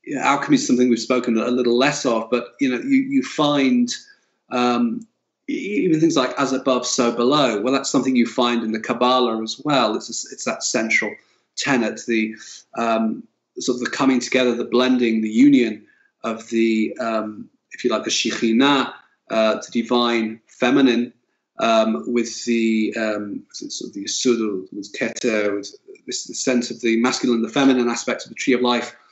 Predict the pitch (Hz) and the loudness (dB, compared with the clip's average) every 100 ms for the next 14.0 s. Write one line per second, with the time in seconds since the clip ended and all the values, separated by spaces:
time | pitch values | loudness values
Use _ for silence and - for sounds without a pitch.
0 | _ _ _ - - 127 131 131 123 117 | _ _ _ -12 2 4 6 4 4 2
1 | 110 - 131 127 113 - 123 123 117 113 | -2 -2 2 4 2 0 0 2 0 -2
2 | - - - 123 123 120 117 113 - - | -4 -14 -2 2 4 4 2 -2 -4 -8
3 | 127 135 135 120 - 143 - - 113 107 | 4 6 6 0 -2 0 0 0 0 -2
4 | 104 _ _ _ - 123 127 127 120 131 | -8 _ _ _ -4 -2 2 2 4 4
5 | 120 123 - 165 180 139 123 - - - | 2 0 -2 0 2 0 0 -4 -6 -6
6 | - 135 139 127 110 - 110 104 104 107 | 0 0 2 0 -4 -2 0 0 -4 -4
7 | 107 - 147 - - - _ _ - 113 | -4 4 4 4 -2 -16 _ _ -6 -4
8 | 113 113 120 139 135 120 - - 123 127 | -4 -4 2 6 6 4 -2 -2 -2 0
9 | 120 104 - - - _ - 113 110 110 | -2 -4 -8 -20 -20 _ -8 -2 0 0
10 | 123 120 110 - 113 110 110 - - - | 2 2 2 -4 -6 -4 -6 -4 -6 0
11 | 143 139 120 - - - - _ _ - | 2 2 0 -6 -6 -8 -12 _ _ -20
12 | _ - 135 131 135 - 117 117 120 120 | _ -2 -2 2 0 0 -2 -2 0 0
13 | 113 123 127 120 110 113 110 113 110 | 2 2 2 2 0 -4 -6 -2 -2